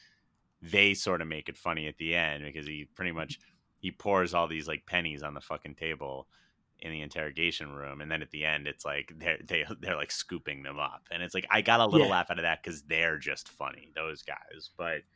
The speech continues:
Speaker 2: I was gonna say the same thing. Yeah, they're the ones that actually make it funny 'cause they're, like, pretending to be, like, agitated by it. And he's also wearing a shirt that says, "I heart smegma," which is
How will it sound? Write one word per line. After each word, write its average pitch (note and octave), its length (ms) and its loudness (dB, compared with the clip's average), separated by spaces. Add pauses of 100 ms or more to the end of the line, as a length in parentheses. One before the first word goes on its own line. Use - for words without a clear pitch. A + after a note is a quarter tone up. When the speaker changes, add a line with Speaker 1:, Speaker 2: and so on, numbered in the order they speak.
(260)
Speaker 2:
I D#3 80 12
was D#3+ 120 12
gonna E3+ 120 12
say E3 180 12
the C#3+ 80 12
same C#3 220 6
thing. A#2+ 240 2
Yeah, A#2 260 0
they're D#3 240 12
the E3 80 12
ones D3+ 220 10
that C3+ 120 8
actually B2+ 280 6
make B2+ 180 4
it C3 120 0
funny C#3 400 4
'cause C3 280 -2
they're, A#2 240 6
like, A#2 260 2 (100)
pretending B2+ 440 4
to B2 80 -2
be, B2 180 4
like, B2 200 2
agitated C3 640 2
by C#3+ 220 6
it. D#3+ 120 4 (840)
And D#3+ 120 10
he's E3 200 12
also F3+ 240 12
wearing D#3 220 12
a C#3 40 8
shirt C#3+ 140 8
that B2+ 120 6
says, C3 140 2
"I B2+ 180 2
heart B2 240 4
smegma," B2+ 600 2
which - 120 -6
is B2 200 0